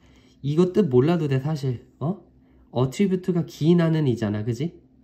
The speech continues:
이게 내가 그냥 이해를 돕게 하기 위해서 그냥 적어 놓은 건데,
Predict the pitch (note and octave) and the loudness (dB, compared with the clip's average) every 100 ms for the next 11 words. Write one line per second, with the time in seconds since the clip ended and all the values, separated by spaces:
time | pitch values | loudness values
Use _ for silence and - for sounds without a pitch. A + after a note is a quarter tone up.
0 | _ _ _ - B2 B2 C3+ D#3+ D3+ D3+ | _ _ _ -8 -2 2 2 0 0 0
1 | D3 B2+ C#3+ E3+ E3 - B2+ - D3+ E3 | 0 0 4 6 4 2 -2 0 -2 0
2 | E3 D#3+ A#2 G#2+ D3 A#2+ - _ _ _ | -2 0 0 0 -2 -6 -10 _ _ _
3 | - C3+ C#3 - A#2+ D3+ C#3 A2+ A2 A#2+ | -4 0 0 0 0 2 2 2 0 -2
4 | A#2 - | -4 -8